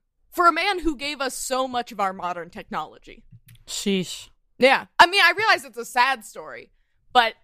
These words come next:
Speaker 1: there's some beauty to it. And it's also a bit of a rewriting of American history. You know, when we're little, we all learn, like, "Oh, Thomas Edison made the light bulb." Uh,
Speaker 2: Right.
Speaker 1: no, he was a dick. He stole everything.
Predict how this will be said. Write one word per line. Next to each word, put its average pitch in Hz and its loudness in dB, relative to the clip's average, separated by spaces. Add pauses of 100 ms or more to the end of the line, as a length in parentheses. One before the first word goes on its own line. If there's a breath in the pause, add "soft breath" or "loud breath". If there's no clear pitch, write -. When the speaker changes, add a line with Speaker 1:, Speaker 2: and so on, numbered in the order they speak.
(320)
Speaker 1:
there's 269 4
some 247 -6 (260)
beauty 254 -6
to 190 -14
it. 160 -12
And 254 0
it's 269 -4
also 415 -2 (180)
a 254 2
bit 254 -10
of 262 -10
a 277 -4
rewriting 220 -10
of 202 -16
American 202 -8
history. 175 -12
You 208 -8
know, 214 0
when 226 -4
we're 240 -2
little, 220 -8
we 190 -8
all 202 -2
learn, 196 -8
like, 170 -10
"Oh, 415 2
Thomas - -10 (380)
Edison 285 -6
made 240 -12
the 320 -14
light 392 -6
bulb." 190 -14 (580)
Uh, - 8
Speaker 2:
Right. 190 6
Speaker 1:
no, 202 -6
he 262 -14
was 233 -14
a 240 -12
dick. 185 -8
He 269 -4
stole 262 2
everything. - -6